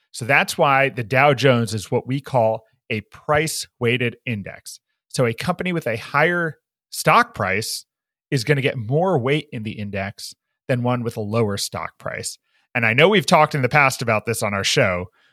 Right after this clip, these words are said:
but people tend to fixate on how much a stock is trading for as a measure of whether it's expensive or cheap. But stock price almost has nothing to do with that.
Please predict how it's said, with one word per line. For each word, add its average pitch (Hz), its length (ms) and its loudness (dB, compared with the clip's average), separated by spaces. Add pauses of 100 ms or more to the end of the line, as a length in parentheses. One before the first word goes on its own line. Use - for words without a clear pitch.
(140)
but - 140 -2
people 208 280 0
tend 156 260 2
to 143 60 0
fixate 160 580 0
on 117 180 -2
how 131 320 0
much 113 520 -2
a 131 60 -6
stock 110 400 -2
is 117 100 -4
trading 110 360 -2
for 160 360 -2 (400)
as 117 140 0
a 120 60 0
measure 113 340 0
of 104 100 -4
whether 107 220 -2
it's 101 140 -8
expensive 110 720 -4
or 92 100 -8
cheap. - 400 -6 (440)
But 151 220 -4 (220)
stock 220 300 0
price 214 180 4
almost 233 400 4
has 165 200 4
nothing 139 380 4
to 123 100 -4
do 98 180 -6
with 90 200 -10
that. - 200 -16